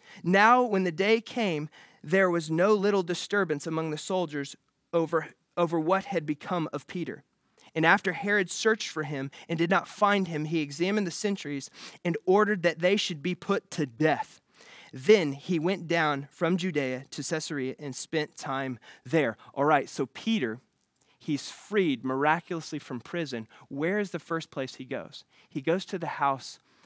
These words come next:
of Mary. Interestingly, that he would just know to go to Mary's house. It's like she had, or, or this, this house had a reputation where there would be a large gathering, or there would be a gathering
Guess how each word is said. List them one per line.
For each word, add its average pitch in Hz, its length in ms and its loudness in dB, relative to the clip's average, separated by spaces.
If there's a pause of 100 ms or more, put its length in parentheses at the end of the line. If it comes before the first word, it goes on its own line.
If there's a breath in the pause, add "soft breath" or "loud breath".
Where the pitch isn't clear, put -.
(180 soft breath)
of 123 160 -6
Mary. 131 420 -4 (460)
Interestingly, 123 760 -4
that 139 180 -6
he 214 240 -4
would 196 160 -2
just 151 260 -10
know 151 360 0
to - 180 -8
go 156 200 0
to 180 140 -6
Mary's 147 320 -2
house. 170 240 -2
It's 160 180 -8
like 185 220 -4
she - 300 -6
had, 175 240 2
or, 139 260 0
or 143 60 -2
this, 156 200 -6 (160 loud breath)
this 170 140 0
house 202 300 4
had 175 140 -2
a 160 40 0
reputation 170 800 -2 (320 loud breath)
where 160 260 4
there 180 240 4
would 165 160 2
be 170 280 0
a 156 60 -2
large 165 460 2
gathering, 170 340 2
or 147 120 -4
there 170 160 0
would 170 120 -2
be 160 100 0
a - 20 -4
gathering 175 560 2